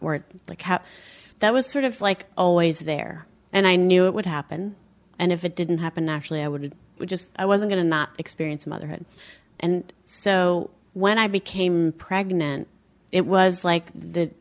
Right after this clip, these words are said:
biggest gift I've ever been. It was like getting the one thing you've always wanted your whole life.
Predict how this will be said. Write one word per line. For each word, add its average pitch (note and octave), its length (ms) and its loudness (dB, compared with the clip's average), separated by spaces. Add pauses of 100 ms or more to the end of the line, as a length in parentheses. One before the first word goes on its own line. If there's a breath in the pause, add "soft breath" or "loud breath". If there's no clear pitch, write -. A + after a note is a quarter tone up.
biggest D#3+ 380 -2
gift - 240 -8
I've D3 300 -6
ever D3+ 220 -6
been. C#3+ 360 -8 (360)
It G3 80 0
was G3+ 120 2
like B3 160 -2
getting G#3 480 0 (340 soft breath)
the F3+ 100 0
one F3 220 0
thing F3 220 -2
you've E3 140 -4
always D#3 240 -4
wanted D3 220 -4
your C#3+ 120 -6
whole C#3 140 -4
life. D3 280 -10